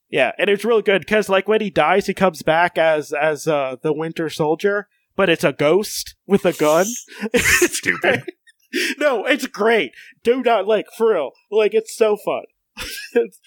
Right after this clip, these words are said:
Speaker 1: it's really fun. Um, they had Kamala Kang, which was Kang the Conqueror mixed with Kamala Khan,
Speaker 2: So
Speaker 1: which we got no backstory
Speaker 2: weird.
Speaker 1: on.
Speaker 2: <laughs>
Speaker 1: I want that.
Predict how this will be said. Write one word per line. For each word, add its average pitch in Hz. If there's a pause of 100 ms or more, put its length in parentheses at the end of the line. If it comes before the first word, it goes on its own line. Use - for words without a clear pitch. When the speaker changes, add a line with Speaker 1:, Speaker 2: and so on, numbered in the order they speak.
(180)
Speaker 1:
it's 226
really 208
fun. 156 (380)
Um, 196
they 208
had 208
Kamala 190
Kang, 175 (500)
which 190
was 185
Kang 202
the 202
Conqueror 190
mixed 180
with 165
Kamala 170
Khan, 180 (380)
Speaker 2:
So -
Speaker 1:
which 202
we 269
got 220
no 262
backstory 196
Speaker 2:
weird. -
Speaker 1:
on. 156
Speaker 2:
<laughs> -
Speaker 1:
I 269
want 214 (120)
that. 135